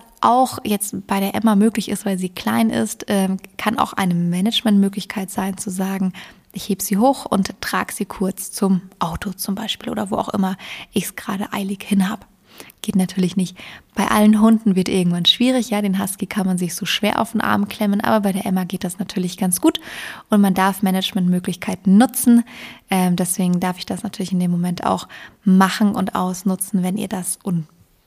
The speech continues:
mir und uns beiden in dem Moment hilft.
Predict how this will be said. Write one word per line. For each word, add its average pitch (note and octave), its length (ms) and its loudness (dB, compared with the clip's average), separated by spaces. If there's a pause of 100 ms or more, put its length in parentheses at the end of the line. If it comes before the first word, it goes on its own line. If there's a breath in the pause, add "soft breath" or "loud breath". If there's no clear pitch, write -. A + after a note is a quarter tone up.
mir G3 380 4
und F#3 160 2
uns F3+ 200 -2
beiden F3 340 -4
in F3+ 100 -2
dem F3 140 -2
Moment F3+ 300 -2 (140)
hilft. F3 420 -4